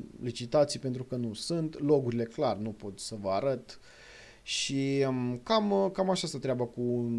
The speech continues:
panelul actual, um, adică acest, uh, panel o să fie băgat mâine, v-am spus. Uh,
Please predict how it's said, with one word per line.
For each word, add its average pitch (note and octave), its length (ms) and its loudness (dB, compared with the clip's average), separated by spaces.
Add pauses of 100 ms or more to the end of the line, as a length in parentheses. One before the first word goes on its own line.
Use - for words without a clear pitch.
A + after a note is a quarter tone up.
(140)
panelul A#2+ 580 0
actual, E3 760 2
um, C3 360 2
adică C3 300 -2
acest, B2 360 -4
uh, A#2 240 0 (1040)
panel C#3+ 720 0 (320)
o E3 100 -4
să D3 140 -6
fie C#3 180 -2
băgat B2 440 0
mâine, C#3 440 -2
v-am A#2 200 -2
spus. - 640 -8 (720)
Uh, C3 360 0